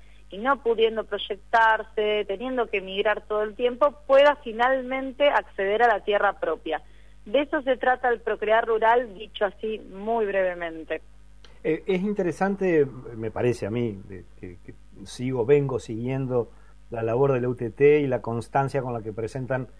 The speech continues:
Speaker 2: eh, esta propuesta puntual. Es interesante, me parece, la de, la idea de, de asociar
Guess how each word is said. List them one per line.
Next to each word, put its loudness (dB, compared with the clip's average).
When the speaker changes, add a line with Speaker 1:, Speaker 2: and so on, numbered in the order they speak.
Speaker 2:
eh, -12
esta -2
propuesta -2
puntual. -4
Es -4
interesante, -2
me -2
parece, 0
la 0
de, -2
la -4
idea 4
de, 4
de -6
asociar 2